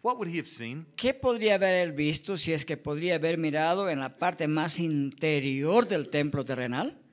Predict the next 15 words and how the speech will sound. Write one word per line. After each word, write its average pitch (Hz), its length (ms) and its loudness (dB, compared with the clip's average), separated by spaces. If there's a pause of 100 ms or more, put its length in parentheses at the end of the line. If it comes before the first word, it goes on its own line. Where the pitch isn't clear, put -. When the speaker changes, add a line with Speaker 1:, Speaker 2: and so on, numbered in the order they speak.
(380)
Speaker 1:
He 170 140 -4
would 190 120 4
have 170 120 -2
seen 180 260 -4
the 151 220 -6
Ark 226 400 2 (100)
of 175 180 -6
the 180 100 0
Covenant 139 640 -4 (360)
Speaker 2:
Habría 185 400 4
visto 202 720 2
el 139 180 -4
Arca 214 360 4
del 160 180 0
Pacto, 156 560 -4